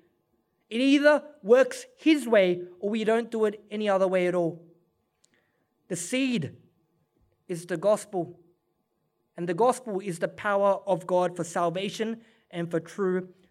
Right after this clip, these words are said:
transformation. Second point, the end goal is fruit, not foliage. Uh, I have an Armenian friend, not an Armenian friend, but Armenian as in the national,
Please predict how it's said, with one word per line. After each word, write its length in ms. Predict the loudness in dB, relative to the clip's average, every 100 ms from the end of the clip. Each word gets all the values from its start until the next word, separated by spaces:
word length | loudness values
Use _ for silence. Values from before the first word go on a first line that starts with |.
| _
transformation. 840 | -10 -8 -8 -8 -6 -6 -8 -12 _ _ _ _ _ _ _ _
Second 340 | 2 4 4
point, 220 | 2 0 -4 -20 _ _ _ _ _ _ -4
the 180 | 4
end 240 | 6 6 6
goal 580 | 8 8 6 0 -14 -20 _ _ _ _ _ -8
is 240 | -6 -6
fruit, 600 | -8 0 2 2 -4 -16 _ _ _ _ _ _ -2
not 300 | 0 0 0
foliage. 760 | -2 0 0 0 -2 -12 -14 _ _ _ _ _
Uh, 200 | -8 -8 2
I 140 | 2
have 420 | 6 4 4 -4 -12 -6
an 120 | -4
Armenian 600 | -2 -2 -4 -2 -4 -4
friend, 160 | -4 0
not 140 | 2
an 120 | 2
Armenian 540 | 0 -4 -2 -2 -2 -2
friend, 220 | -4 -2
but 240 | -4 -6 -4
Armenian 520 | -2 0 -2 -4 -4
as 120 | -6 -8
in 140 | -12 _ -12
the 80 | -4
national, 840 | -2 -2 -6 -12 -8 -8 -10